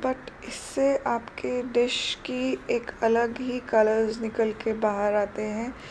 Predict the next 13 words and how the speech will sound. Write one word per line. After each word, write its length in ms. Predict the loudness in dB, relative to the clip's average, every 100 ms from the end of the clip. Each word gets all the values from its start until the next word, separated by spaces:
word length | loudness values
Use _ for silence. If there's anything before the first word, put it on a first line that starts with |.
| -16 -10 -2
जो 140 | 0
बहुत 420 | 2 2 4 2
ही 100 | 0
presentable 640 | 4 6 6 6 2 2 2
लगते 380 | 2 0 0 -2
हैं, 320 | 0 0 2
दिखने 280 | 0 0 0
में 200 | 0 0
बहुत 300 | -2 -2 -4
सुंदर 360 | -4 -2 0
लगते 360 | 2 0 -4 -6
हैं। 340 | -4 -4 -6 -4
And, 540 | -2 0 -2 0 -2